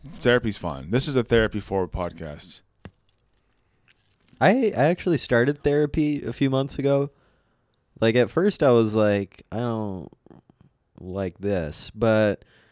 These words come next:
Speaker 2: now I'm starting to like it a lot more. Like, my therapist, like, she gets me, I think, like, right away. She's like, "Oh, like, you know, the, like, <sighs> I,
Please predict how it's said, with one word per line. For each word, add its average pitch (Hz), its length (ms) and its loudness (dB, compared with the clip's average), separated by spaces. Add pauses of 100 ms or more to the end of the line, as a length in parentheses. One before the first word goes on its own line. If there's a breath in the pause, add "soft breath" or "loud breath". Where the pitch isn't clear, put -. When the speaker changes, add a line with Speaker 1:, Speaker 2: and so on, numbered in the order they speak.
(160 soft breath)
Speaker 2:
now 175 280 2
I'm 156 140 4
starting 147 280 0
to 110 60 2
like 101 340 0
it 131 160 0
a - 60 -8
lot 120 260 2
more. 120 240 0
Like, 104 160 2
my 104 100 -2
therapist, 101 540 -2
like, 98 340 -6 (220 soft breath)
she - 180 -2
gets 120 460 0
me, 165 440 -4
I 131 120 2
think, 143 260 -2
like, 107 260 0
right 117 340 4
away. 110 300 4
She's 110 240 -2
like, 104 240 0
"Oh, 147 360 6
like, 107 360 2 (1300)
you 123 160 2
know, 107 180 2
the, 139 300 4
like, 131 340 0
<sighs> - 40 -10 (420 loud breath)
I, 151 140 2